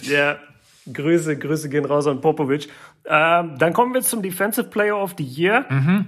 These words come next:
Speaker 1: der natürlich einer der schwersten Awards ist, beziehungsweise einer der subjektivsten Awards ist. Also es gibt, äh, natürlich auch die Statistiken für die Defense.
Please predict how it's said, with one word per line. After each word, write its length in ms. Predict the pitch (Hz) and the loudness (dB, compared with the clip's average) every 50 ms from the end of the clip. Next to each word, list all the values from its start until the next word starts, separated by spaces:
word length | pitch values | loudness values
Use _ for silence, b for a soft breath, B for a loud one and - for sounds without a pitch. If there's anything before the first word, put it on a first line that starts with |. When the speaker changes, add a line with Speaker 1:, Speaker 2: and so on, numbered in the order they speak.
| - | 0
Speaker 1:
der 520 | - 160 185 214 226 233 240 233 233 233 - - - _ _ _ _ - | 0 2 4 4 4 4 6 4 4 2 0 -8 -20 _ _ _ _ -2
natürlich 720 | 170 175 202 190 190 - 226 226 233 208 175 147 - - | 2 2 2 2 2 0 0 0 0 0 -2 -4 -4 0
einer 320 | 160 170 196 220 220 220 208 | 2 2 2 2 2 0 0
der 460 | 196 196 190 180 180 175 175 175 - - _ _ _ _ _ _ | 2 2 2 2 2 2 0 -2 -6 -16 _ _ _ _ _ _
schwersten 720 | - - - - - 139 160 185 214 214 214 - - 214 | -6 -4 -4 -4 0 2 4 4 4 2 0 -4 -2 -2
Awards 480 | 202 196 180 190 196 202 208 202 - - | -2 -2 0 2 2 2 2 2 0 -4
ist, 140 | 190 185 - | -6 -6 -6
beziehungsweise 580 | - 156 - - 190 185 - 196 175 180 170 | -6 -4 -2 -2 -2 0 2 2 2 2 4
einer 220 | 165 175 180 185 175 | 2 2 2 2 4
der 120 | 165 156 | 4 4
subjektivsten 760 | 127 123 208 208 220 185 - - - 170 151 - - - 151 | 4 2 0 2 2 2 2 2 -4 -4 -4 -4 -6 -4 -4
Awards 340 | 143 139 139 147 156 151 - | 0 2 2 2 2 2 0
ist. 120 | 185 165 165 | 0 2 2
Also 160 | 165 151 151 | 2 2 2
es 160 | 143 131 123 | 0 -2 0
gibt, 420 | 120 180 190 190 190 - - - - - | 2 2 2 2 0 -10 -12 -12 -10 -4
äh, 180 | 165 156 165 170 | -2 0 2 2
natürlich 460 | 165 160 156 - 190 175 175 165 185 | 0 0 0 2 2 2 2 4 2
auch 80 | 165 160 | 2 2
die 160 | 165 175 165 | 0 -2 -4
Statistiken 720 | 151 - - - - - 175 175 - 185 180 - 170 156 | -2 0 0 0 0 0 -2 -2 0 -4 -2 -2 -4 -4
für 140 | - - 147 | -2 -2 -2
die 140 | 143 139 127 | -2 -4 -4
Defense. 520 | 127 147 185 190 - 190 185 185 180 180 | -4 -4 -4 2 4 4 4 4 0 -2